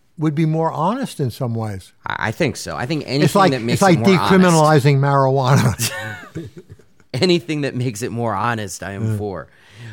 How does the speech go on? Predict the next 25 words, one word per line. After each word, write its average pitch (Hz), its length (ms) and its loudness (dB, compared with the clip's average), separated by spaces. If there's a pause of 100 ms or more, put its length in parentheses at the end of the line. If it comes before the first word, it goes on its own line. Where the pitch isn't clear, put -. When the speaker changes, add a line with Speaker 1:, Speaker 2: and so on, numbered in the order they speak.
(140)
Speaker 2:
Um, 123 360 -2 (500)
I 92 180 -6
wanted 123 320 -6
to 120 160 -6
ask 90 360 -8
you 92 240 -10 (100)
about 87 380 -10 (380)
ch-, - 240 -14
how 113 260 -6
changes 127 600 -6
in 107 140 -4
technology 90 1000 -12 (520)
have 92 180 -16
changed 95 400 -10
sports 90 400 -14
writing 80 300 -12
over 80 180 -14
the 76 80 -16
last 82 320 -12
fifty 95 280 -16
years, 82 320 -12
and 95 140 -12
what 101 140 -12
you 107 160 -14
think 90 460 -14